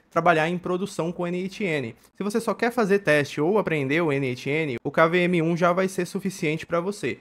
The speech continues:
E é esse plano que eu vou tá escolhendo pra fazer essa demonstração aqui pra vocês. Bom, aqui eu vim pelo link que tá na descrição com o desconto.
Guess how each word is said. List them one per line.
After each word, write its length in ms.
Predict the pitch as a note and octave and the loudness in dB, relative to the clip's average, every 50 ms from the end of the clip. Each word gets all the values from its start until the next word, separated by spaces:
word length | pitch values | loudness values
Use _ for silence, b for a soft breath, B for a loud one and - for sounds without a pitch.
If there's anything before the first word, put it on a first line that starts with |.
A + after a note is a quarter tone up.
| _ - | _ 0
E 80 | E3 | 2
é 100 | E3+ E3 | 4 4
esse 180 | F3+ F#3 - A3+ | 2 0 -2 -6
plano 360 | - D#3 D3+ D3+ D3+ D#3+ F3 | -2 0 2 2 2 0 0
que 60 | G3 F3+ | -2 -4
eu 20 | |
vou 140 | E3+ F#3 F#3 | -4 -4 -2
tá 100 | F3+ E3 | -2 -2
escolhendo 420 | D#3+ - - F#3+ E3 C3+ C#3 D3 | -2 -2 -2 0 2 2 0 0
pra 160 | D3 - D3 | 0 0 -2
fazer 300 | D#3 - F#3 F3 D#3 D3 | 0 0 0 0 0 0
essa 140 | C#3+ D3 - | -2 -2 -2
demonstração 760 | E3 D3 D#3+ D#3+ D3+ D#3+ D#3 - D#3 D3+ D#3+ - - D3 C#3+ | -4 -2 -2 -2 -2 -2 -4 -4 -4 -4 -4 -4 -4 -4 -4
aqui 160 | C#3+ C#3+ D3 | -2 -4 -6
pra 140 | C#3 C#3+ C#3+ | -6 -6 -6
vocês. 580 | C#3+ E3 E3+ - - A2+ - - - - _ _ _ _ _ _ _ _ _ _ _ _ _ _ _ _ _ _ _ _ _ _ _ _ _ _ _ | -6 -6 -8 -8 -8 -10 -10 -10 -16 -20 _ _ _ _ _ _ _ _ _ _ _ _ _ _ _ _ _ _ _ _ _ _ _ _ _ _ _
Bom, 200 | - F#3+ F#3 D3 | 0 2 4 4
aqui 180 | C3+ C3+ - F3+ | 4 2 2 4
eu 100 | F#3+ G3 | 4 4
vim 200 | D#3 F3 G3+ A3 | 4 2 0 0
pelo 260 | G#3 G#3+ G3+ G#3+ A3 | 2 0 0 2 0
link 320 | F3+ D3+ E3 G#3 G#3 G#3 | 0 0 0 -2 -2 -4
que 100 | F3+ - | -6 -6
tá 140 | - - C#3 | -2 -2 0
na 80 | C#3 C#3 | 0 -2
descrição 480 | C#3+ D3+ - - - - - F3 G3+ | -4 -6 -8 -10 -6 -4 -4 -4 -4
com 220 | G3+ - F#3+ A3+ B3+ | -2 -2 -4 -2 -2
o 40 | A#3+ | -4
desconto. 560 | F#3+ F#3 - - - D3 F3+ G#3 A#3 A#3 | -6 -6 -6 -4 -4 -2 -2 -2 -4 -8